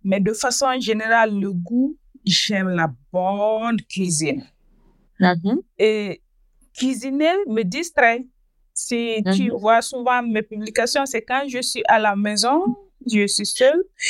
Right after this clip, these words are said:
Speaker 1: j'ai bien réfléchi à ce que je veux sentir aujourd'hui ou je, je veux goûter.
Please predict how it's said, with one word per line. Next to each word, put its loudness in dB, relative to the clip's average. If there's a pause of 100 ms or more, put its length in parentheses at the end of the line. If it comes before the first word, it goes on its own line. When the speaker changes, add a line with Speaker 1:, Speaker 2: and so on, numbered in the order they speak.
(220)
Speaker 1:
j'ai 0
bien -2
réfléchi -4
à 4
ce -4
que 2
je -6
veux -4
sentir 0
aujourd'hui -2
ou -4
je, -2
je -6
veux 0
goûter. 0